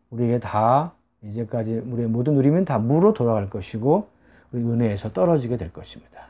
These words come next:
즉, 하나님이 이루신 모든 은혜의 역사는 우리에게 아무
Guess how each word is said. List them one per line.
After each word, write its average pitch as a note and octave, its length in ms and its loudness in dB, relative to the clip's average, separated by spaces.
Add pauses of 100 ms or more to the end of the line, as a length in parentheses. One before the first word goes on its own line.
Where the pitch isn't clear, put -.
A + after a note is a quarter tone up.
즉, A2 220 -6 (540)
하나님이 C#3 460 2
이루신 A#2+ 300 2
모든 B2+ 280 2
은혜의 D3 320 4
역사는 B2 400 -2
우리에게 A2+ 520 -4
아무 B2 640 0